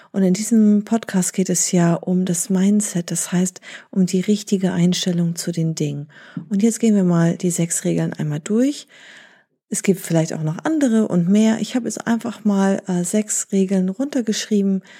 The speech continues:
sechs Ideen und das kann immer noch mal wieder, ähm, ergänzt und erweitert werden. Aber wenn du diese sechs Regeln einhältst, dann hast du hundertprozentig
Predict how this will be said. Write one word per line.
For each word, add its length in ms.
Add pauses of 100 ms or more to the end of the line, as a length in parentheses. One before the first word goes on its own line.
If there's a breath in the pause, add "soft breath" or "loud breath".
(420 loud breath)
sechs 280
Ideen 540 (100)
und 480
das 160
kann 200
immer 220
noch 160
mal 160
wieder, 480
ähm, 260
ergänzt 460
und 140
erweitert 520
werden. 380 (300 loud breath)
Aber 220
wenn 120
du 80
diese 320
sechs 360
Regeln 280
einhältst, 520
dann 100
hast 180
du 80
hundertprozentig 960